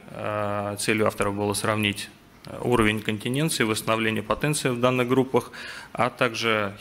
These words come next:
хирургические переоперационные результаты. Мы видим, что здесь в основном были молодые мужчины.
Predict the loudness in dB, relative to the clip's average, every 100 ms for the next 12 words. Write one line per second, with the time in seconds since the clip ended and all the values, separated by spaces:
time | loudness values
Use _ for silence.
0 | -4 -4 -2 -4 -2 0 0 0 -4 -18
1 | -20 -2 2 4 2 -2 -4 -2 0 0
2 | -2 -2 -4 -4 -4 -8 -12 -18 -18 -6
3 | 0 4 4 2 0 -2 0 -2 -2 -2
4 | -2 0 0 0 0 2 2 2 0 0
5 | 0 2 2 2